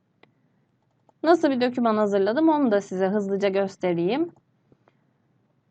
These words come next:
Animasyonlarla ilgili animasyonu izleyip ardından cevaplayabilecekleri sorular hazırladım.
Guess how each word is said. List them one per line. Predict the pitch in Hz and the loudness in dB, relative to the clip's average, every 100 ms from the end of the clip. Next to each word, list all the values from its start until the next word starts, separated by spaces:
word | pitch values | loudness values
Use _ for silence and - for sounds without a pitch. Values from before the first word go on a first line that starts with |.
| _ - | _ 4
Animasyonlarla | 339 349 349 339 349 330 330 320 294 | 6 8 6 6 4 6 6 4 2
ilgili | 202 175 190 262 285 | 2 2 0 -2 4
animasyonu | 330 311 311 320 302 302 | 4 4 2 0 0 2
izleyip | 254 240 220 254 254 | 0 2 4 4 6
ardından | 269 254 262 262 262 254 | 8 8 4 2 2 2
cevaplayabilecekleri | 269 262 247 262 254 233 220 220 214 202 220 | 4 6 6 4 2 2 2 2 2 0 0
sorular | 247 262 254 247 233 | 0 0 2 8 8
hazırladım. | 190 180 170 165 165 190 277 | 8 4 0 0 -2 -4 -6